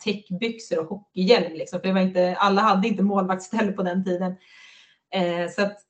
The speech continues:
det hade ju inte riktigt kommit igång, men, men där började det ju liksom explodera. Och jag, jag spelade ju fotboll och basket sen innan. Basket kan man ju undra <laughs> hur det gick till, det är liksom superkort. Men,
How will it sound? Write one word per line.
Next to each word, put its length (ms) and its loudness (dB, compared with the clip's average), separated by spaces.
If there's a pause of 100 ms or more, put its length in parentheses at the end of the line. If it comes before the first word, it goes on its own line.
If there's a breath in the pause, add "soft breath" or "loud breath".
(140)
det 120 2
hade 180 4
ju 60 4
inte 120 -2
riktigt 260 -2
kommit 280 -2
igång, 340 4
men, 300 2 (160)
men 240 2
där 140 2
började 500 4
det 60 0
ju 100 2
liksom 280 -8
explodera. 600 2
Och 240 0
jag, 140 -2 (140)
jag 120 -2
spelade 320 0
ju 140 -2
fotboll 500 -6
och 260 -10
basket 520 0
sen 120 -6
innan. 420 -2 (220)
Basket 380 -4
kan 100 -12
man 100 -10
ju 80 -4
undra 200 0
<laughs> 100 -2
hur 120 4
det 60 0
gick 220 0
till, 120 -10
det 80 2
är 40 2
liksom 200 -6 (440)
superkort. 560 -8
Men, 260 2